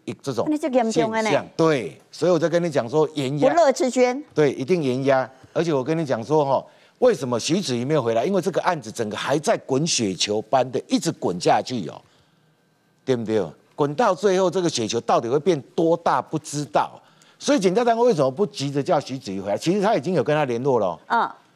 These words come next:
Speaker 1: 啊，联络之后，我即马先查外口的物件，查到尾的是你徐子瑜要回来不回来，你自己看着办嘛，你自己衡量轻重嘛，对不对？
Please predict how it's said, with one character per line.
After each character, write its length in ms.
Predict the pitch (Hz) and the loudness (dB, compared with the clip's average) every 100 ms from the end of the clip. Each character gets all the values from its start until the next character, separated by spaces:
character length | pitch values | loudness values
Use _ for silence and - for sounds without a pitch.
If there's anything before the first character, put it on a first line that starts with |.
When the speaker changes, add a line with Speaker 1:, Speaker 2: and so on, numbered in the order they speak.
| - | -4
Speaker 1:
啊， 80 | 247 | 2
联 180 | 233 240 | 2 4
络 140 | 247 | 2
之 80 | 214 | 4
后， 80 | 233 | 2
我 100 | 233 | 2
即 120 | 226 | 2
马 120 | 226 | 0
先 300 | 151 151 156 | -2 -6 -4
查 180 | 131 123 | -2 -2
外 160 | 123 | -2
口 140 | 127 185 | 0 0
的 80 | 120 | -2
物 160 | 107 | -4
件， 180 | 101 113 | -4 -4
查 160 | 123 131 | -4 -2
到 80 | 170 | 0
尾 100 | 185 | 2
的 140 | 139 | 2
是 120 | 110 | -2
你 140 | 113 160 | -6 -6
徐 160 | 151 | -2
子 60 | 202 | 0
瑜 20 | |
要 80 | 156 | 2
回 160 | 110 143 | 0 -2
来 240 | 147 104 | 0 0
不 80 | 104 | -2
回 180 | 110 120 | -2 -2
来， 220 | 87 - _ _ 101 | -4 -6 _ _ -8
你 100 | 107 | -6
自 120 | 156 | -4
己 80 | 123 | -2
看 180 | 143 | -4
着 100 | 127 | -6
办 200 | - 139 | -4 -4
嘛， 140 | 90 73 - - - | -4 -14 -20 -20 -10
你 100 | 151 | -2
自 80 | 254 | 2
己 100 | - | 2
衡 240 | 156 233 | 2 2
量 240 | 196 139 170 | 2 2 0
轻 320 | - 185 196 | -2 -2 -2
重 320 | - 185 101 | 2 0 0
嘛， 160 | 78 62 - _ _ _ _ _ _ _ _ - | -12 -16 -20 _ _ _ _ _ _ _ _ 0
对 140 | 196 | 0
不 80 | |
对？ 120 | 165 | 4